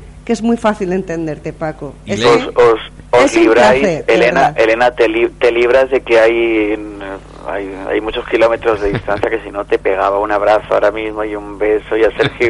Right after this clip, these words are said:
Speaker 3: igual, ¿eh?
Speaker 1: <laughs>
Speaker 3: Que sepáis que os echo de menos, os echo de menos, ¿eh? Tengo ganas de veros otra vez porque sois una gente estupenda.
Speaker 2: Muchas gracias. No,
Speaker 3: Pues
Speaker 2: no,
Speaker 3: sí.
Speaker 2: no,
Speaker 1: Muchas gracias,
Speaker 2: no puedo
Speaker 1: Paco.
Speaker 2: decir, es que,
Speaker 3: Eh,
Speaker 2: es que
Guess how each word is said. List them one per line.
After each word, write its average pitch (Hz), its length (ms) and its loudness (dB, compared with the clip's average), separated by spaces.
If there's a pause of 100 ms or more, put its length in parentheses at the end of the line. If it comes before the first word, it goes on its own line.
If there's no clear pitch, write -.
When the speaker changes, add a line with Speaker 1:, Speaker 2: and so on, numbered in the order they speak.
Speaker 3:
igual, 104 460 4
¿eh? - 140 -8 (120)
Speaker 1:
<laughs> 269 80 -4 (400)
Speaker 3:
Que 120 140 -2
sepáis 123 380 0
que 135 100 0
os 120 80 2
echo 120 240 0
de 113 100 4
menos, 117 360 0 (340)
os - 180 -10
echo 107 120 0
de 101 100 2
menos, 98 340 -2
¿eh? 104 140 -8
Tengo 101 200 -2
ganas 98 260 2
de 95 80 -4
veros 101 400 0
otra - 180 -4
vez 98 220 -4 (260)
porque - 280 -8
sois 95 340 -8 (100)
una - 160 -8
gente 90 220 -12
estupenda. - 500 -10 (220)
Speaker 2:
Muchas 104 280 -8
gracias. 85 320 -8
No, 101 80 -2
Speaker 3:
Pues 95 100 0
Speaker 2:
no, - 80 0
Speaker 3:
sí. - 40 0
Speaker 2:
no, - 60 -4
Speaker 1:
Muchas 113 160 2
gracias, 107 280 2
Speaker 2:
no 117 120 0
puedo 117 160 0
Speaker 1:
Paco. 110 140 -2
Speaker 2:
decir, 113 320 -4
es 107 80 -6
que, 110 180 -8
Speaker 3:
Eh, 123 300 4
Speaker 2:
es 117 40 -4
que - 60 -14